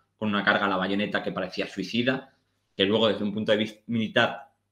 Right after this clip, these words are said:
no lo es tanto, porque los carlistas por la lluvia, eh, lo más factible es que no pudieran disparar un solo tiro, con lo cual el asalto a la bayoneta no fue suicidio, sino algo muy lógico. Él lo, pero bueno, él consigue ganar ahí, consigue liberar Bilbao, que estaba sitiada,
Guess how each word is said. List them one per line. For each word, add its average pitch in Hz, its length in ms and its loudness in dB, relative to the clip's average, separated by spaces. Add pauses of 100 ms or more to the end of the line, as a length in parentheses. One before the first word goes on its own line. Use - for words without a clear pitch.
(140)
no 110 160 2
lo 110 80 4
es 107 140 -4
tanto, 127 340 4
porque - 240 -8
los 95 100 -6
carlistas 95 480 -4
por 98 160 -2
la 95 100 4
lluvia, 104 480 -2 (260)
eh, 95 160 -16
lo 92 100 -12
más 95 160 -12
factible 104 480 -4
es - 80 -14
que - 80 -8
no 92 160 -4
pudieran 95 300 -2
disparar 92 340 0
un 92 80 -2
solo 90 220 -4
tiro, 104 280 0
con 98 100 -2
lo 90 100 -2
cual 98 260 0 (260)
el 110 120 2
asalto 101 300 0
a - 20 2
la 98 80 4
bayoneta 107 720 -2
no 117 140 2
fue 117 160 2
suicidio, 139 680 2 (200)
sino 104 380 0
algo 104 220 2
muy 104 120 0
lógico. 90 460 -4 (840)
Él 110 200 0
lo, 110 100 2
pero 107 160 4
bueno, 104 280 2
él 110 120 -4
consigue 110 760 -2
ganar 120 440 4
ahí, 143 560 0
consigue 113 380 0
liberar 104 340 2
Bilbao, 123 600 4
que - 60 -14
estaba 101 360 -6
sitiada, 135 840 0